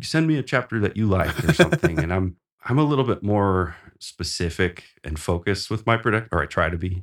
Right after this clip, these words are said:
Speaker 1: Um, and so when you have somebody that's, like, explaining, "Hey, these are the, uh, the narration notes of what you should sound like, and here's a couple, you know, uh, input character ideas," or something like that, um,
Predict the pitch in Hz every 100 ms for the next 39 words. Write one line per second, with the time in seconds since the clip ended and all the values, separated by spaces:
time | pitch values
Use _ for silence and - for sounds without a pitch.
0 | - 80 78 78 76 _ 98 90 120 110
1 | 101 104 101 113 98 98 98 90 - 95
2 | 92 90 - 95 92 90 123 110 104 107
3 | 113 107 95 92 - - - 92 82 78
4 | 73 87 - 107 104 98 98 92 98 90
5 | 110 110 - - 80 87 - 92 80 -
6 | 78 131 123 98 92 85 85 - 78 78
7 | 82 - 87 95 107 107 - 95 98 92
8 | 90 82 - _ 101 90 80 82 78 73
9 | 69 50 - 107 113 - 110 78 - -
10 | _ - 139 110 - 87 80 80 85 80
11 | 78 82 85 85 80 73 78 76 76 -
12 | 78 76 76